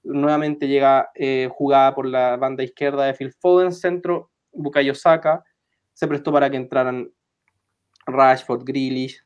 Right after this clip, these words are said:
que, que son futbolistas que, que han querido rotar la titularidad.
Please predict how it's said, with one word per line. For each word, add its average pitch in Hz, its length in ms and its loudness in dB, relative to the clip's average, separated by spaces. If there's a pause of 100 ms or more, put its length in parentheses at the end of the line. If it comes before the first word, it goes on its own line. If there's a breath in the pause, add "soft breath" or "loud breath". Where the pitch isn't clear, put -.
que, 123 200 -2
que 127 80 -8
son 123 220 -8
futbolistas 123 560 -6
que, 120 400 -4
que 113 260 -8 (240)
han 135 160 -8
querido 135 640 -2
rotar 131 360 -2
la 135 140 0
titularidad. 131 600 -2